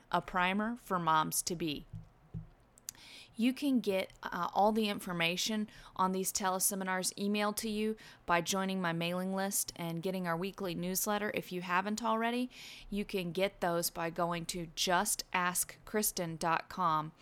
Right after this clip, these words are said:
And there will also be a sign-up form on the bottom of this podcast episode's show notes. But again, that's just ask kristen dot com.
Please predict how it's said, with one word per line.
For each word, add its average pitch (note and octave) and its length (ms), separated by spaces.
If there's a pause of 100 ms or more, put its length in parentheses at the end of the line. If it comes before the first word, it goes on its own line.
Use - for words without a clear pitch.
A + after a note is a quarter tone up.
(360)
And F#3 360
there F#3 160
will F3+ 100
also A3+ 360
be F3+ 120
a F3 60
sign-up F3+ 480
form F3 420
on E3+ 240
the E3 60
bottom E3+ 360
of D3+ 180
this F#3+ 220
podcast E3+ 800
episode's E3 680
show F3+ 280
notes. D#3 460 (460)
But F3 280
again, E3+ 360
that's E3 320
just F#3+ 360
ask F3+ 300 (100)
kristen F3+ 440
dot D#3+ 240
com. D#3+ 360